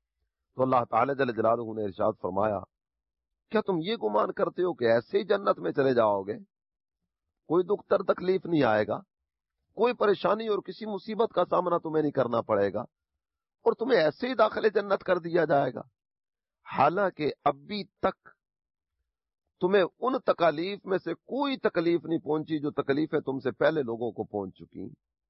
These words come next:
وہ تکلیفیں کیا کیا تھیں؟ ان لوگوں کو تنگی نے آ لیا، مصیبتوں اور آزمائشوں نے آ لیا، زلزلوں نے آ گھیرا، یہاں تک کہ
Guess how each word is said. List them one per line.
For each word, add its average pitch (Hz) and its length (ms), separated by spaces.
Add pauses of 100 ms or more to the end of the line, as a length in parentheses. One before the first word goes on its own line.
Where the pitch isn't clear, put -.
(480)
وہ 117 80
تکلیفیں 156 480
کیا 170 180
کیا 160 200
تھیں؟ - 240 (1080)
ان 160 120
لوگوں 147 320
کو 131 120
تنگی 151 500
نے 127 160
آ 110 200
لیا، 110 420
مصیبتوں 151 600
اور 143 100
آزمائشوں 127 680
نے 127 120
آ 113 140
لیا، 113 380
زلزلوں 156 580
نے 143 120
آ 120 140
گھیرا، 110 400 (960)
یہاں 160 460 (180)
تک - 280
کہ 139 260